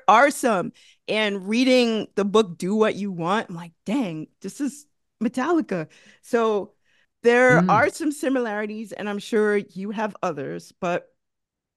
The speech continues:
Speaker 1: both bands, they're not beholden to a major label. The thing, though, is that Blackened Recordings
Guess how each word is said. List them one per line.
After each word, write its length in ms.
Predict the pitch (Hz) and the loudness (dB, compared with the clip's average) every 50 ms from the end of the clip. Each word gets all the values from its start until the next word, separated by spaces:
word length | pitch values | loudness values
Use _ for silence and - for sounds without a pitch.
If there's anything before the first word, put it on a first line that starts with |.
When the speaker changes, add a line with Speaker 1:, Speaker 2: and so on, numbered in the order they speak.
| _ _ - - - - | _ _ -20 -18 -10 -4
Speaker 1:
both 280 | 180 190 220 - - | 0 0 0 0 0
bands, 520 | - 226 196 190 190 185 208 226 214 - _ _ _ _ | -2 0 0 0 0 0 -2 -2 -6 -8 _ _ _ _
they're 140 | - 185 175 | 0 0 0
not 320 | 180 180 185 196 196 - | 0 0 2 2 2 2
beholden 440 | - 185 214 214 190 190 185 190 185 - | 0 0 0 0 0 -2 -4 -6 -10 -10
to 160 | - 196 185 | -10 -10 -10
a 40 | 175 | -10
major 340 | 170 165 165 175 160 170 | -8 -10 -10 -8 -8 -8
label. 500 | 156 156 147 151 156 143 139 139 - - _ _ _ _ _ _ | -8 -6 -8 -8 -8 -8 -10 -10 -10 -12 _ _ _ _ _ _
The 140 | - - 175 | -4 -4 -4
thing, 560 | 175 - - - - 381 392 381 392 330 262 | -4 -6 -12 -2 0 0 2 2 2 2 2
though, 280 | 190 185 160 156 151 - | 2 2 0 0 0 -2
is 580 | - 147 147 147 143 - - - - - - _ _ _ _ _ _ - | -4 -4 -4 -4 -6 -8 -10 -12 -18 -20 -20 _ _ _ _ _ _ -6
that 280 | 170 170 - - 170 | -4 -4 -4 -6 -6
Blackened 440 | 185 190 214 226 220 - - 226 208 | -4 -2 0 0 0 -2 -4 -6 -4
Recordings 800 | 190 175 - - 196 190 196 190 170 170 160 165 160 156 - - | -6 -8 -8 -6 -4 -4 -4 -4 -4 -6 -6 -8 -8 -10 -12 -18